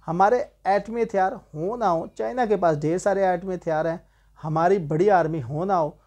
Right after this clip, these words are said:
اور بجٹ کھا جاتی ہے کا بہانہ جو ہے وہ لوگ جو کرتے ہیں وہ ہو نہ ہو، اور پھر انڈیا بھی ہم پہ حملہ کرنا اور ہمارے بہت سے علاقوں کو برباد کرنے سے پہلے یہ سوچے گا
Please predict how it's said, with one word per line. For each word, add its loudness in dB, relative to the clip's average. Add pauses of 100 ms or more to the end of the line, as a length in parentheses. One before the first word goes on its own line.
(140)
اور -4
بجٹ -2
کھا 0
جاتی -2
ہے 0
کا 0
بہانہ -4 (120)
جو -2
ہے -8 (400)
وہ -2
لوگ 0
جو -2
کرتے -4
ہیں -2
وہ -2 (100)
ہو -4
نہ -2
ہو، 2 (320)
اور -2
پھر 6
انڈیا 2
بھی -2 (340)
ہم -2
پہ 0 (100)
حملہ 2 (140)
کرنا -4 (300)
اور -4
ہمارے 0
بہت 0
سے 0
علاقوں -2
کو -6
برباد 2 (100)
کرنے -6
سے -12
پہلے -8 (300)
یہ -4
سوچے 0
گا -2